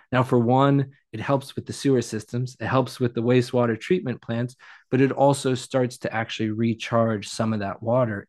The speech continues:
into the landscape. In Denmark, they have beautiful examples where they have floodable parks. So the park is a nice greenery in the dry season, and then portions of it actually flood in the wintertime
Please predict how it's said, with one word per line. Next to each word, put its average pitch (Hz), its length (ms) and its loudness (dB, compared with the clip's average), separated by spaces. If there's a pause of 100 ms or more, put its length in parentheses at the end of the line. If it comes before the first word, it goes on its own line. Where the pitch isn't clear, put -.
into 113 460 -2
the 95 100 -10
landscape. 107 640 -8 (680)
In 135 220 6
Denmark, 139 420 6
they 139 100 2
have 123 120 0
beautiful 135 340 2
examples 127 500 -2
where 127 140 -2
they 120 80 0
have 113 340 -2
floodable 143 460 2
parks. - 540 -2 (720)
So 123 180 -2
the 117 80 -6
park 139 340 4
is 135 220 4 (340)
a 123 60 0
nice 139 320 2
greenery 143 800 2
in 127 120 -2
the 120 40 -2
dry 123 320 -2
season, 131 460 -4 (280)
and 131 80 2
then 127 140 4
portions 147 480 2
of 127 120 0
it 123 120 -2
actually 117 400 -2
flood 131 640 0 (100)
in 131 140 2
the 120 100 0
wintertime 123 760 -2